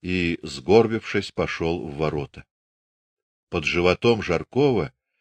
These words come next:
дымились, отливая нежно-розовым и голубым, выпущенные кишки. Конец этого перевитого клубка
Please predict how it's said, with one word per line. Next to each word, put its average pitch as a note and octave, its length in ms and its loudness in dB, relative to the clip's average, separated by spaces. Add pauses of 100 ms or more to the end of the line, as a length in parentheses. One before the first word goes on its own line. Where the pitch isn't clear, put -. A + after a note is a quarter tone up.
(200)
дымились, G2 600 0
отливая G2 840 2
нежно-розовым E2+ 960 0
и F2 140 -10
голубым, D#2 600 -2 (440)
выпущенные F2+ 920 -4
кишки. - 600 -10 (960)
Конец B2+ 500 4
этого D3 360 6
перевитого B2 680 4
клубка C3 640 2